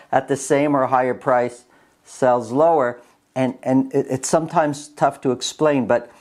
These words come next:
there's certain shifts going on in the market that if you're not prepared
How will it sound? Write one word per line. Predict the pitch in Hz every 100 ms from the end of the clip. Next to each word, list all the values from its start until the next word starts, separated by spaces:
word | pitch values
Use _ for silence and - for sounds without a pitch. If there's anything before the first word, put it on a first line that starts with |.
| _ -
there's | -
certain | - - 175 185
shifts | 190 214 208
going | - 151 143 135
on | 139 139
in | 135
the | 131
market | 143 151 147 110 107 - _ _
that | 98 104
if | 107 -
you're | 110 110
not | 117 135 160 -
prepared | 160 - 170 156 143 135